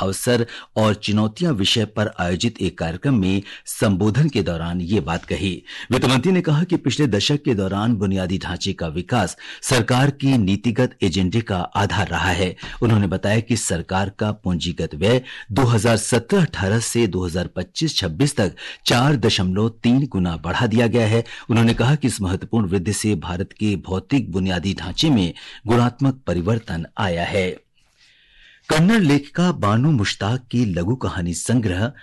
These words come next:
हार्ट लैम्प को अंतर्राष्ट्रीय बुकर पुरस्कार दो हज़ार पच्चीस पर विचार के लिए चयनित पुस्तकों में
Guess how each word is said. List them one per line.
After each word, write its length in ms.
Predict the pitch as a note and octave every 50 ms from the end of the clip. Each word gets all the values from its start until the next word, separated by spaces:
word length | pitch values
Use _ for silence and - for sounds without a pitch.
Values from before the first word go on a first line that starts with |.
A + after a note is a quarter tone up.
| - - - - -
हार्ट 360 | - - C3 E3 E3 - -
लैम्प 240 | G2+ G#2+ A#2 A#2 A#2
को 200 | - - B2 B2+ B2+ -
अंतर्राष्ट्रीय 720 | - G2 F2+ - G2 F#2 F2+ G#2 A2+ - - - C3 A#2
बुकर 240 | E2+ F2 - F#2 E2+
पुरस्कार 580 | - E2 D#2+ F2 - - - G2 G2 G2 G2+
दो 160 | F#2+ - F#2+ E2
हज़ार 280 | D#2+ - - E2+ D#2 -
पच्चीस 340 | F2 E2+ - - F#3 D#3+ -
पर 200 | - A#2+ A2 G#2
विचार 420 | D#2 D2 - - - - B2+ C3+ D#3
के 160 | - - F#2+
लिए 200 | D#2+ D#2+ E2+ F2
चयनित 400 | - - - E2+ E2+ F2 F2+ - -
पुस्तकों 380 | F2 - - - - B2 B2+
में 240 | A2 F#2 F2+ F2+ F2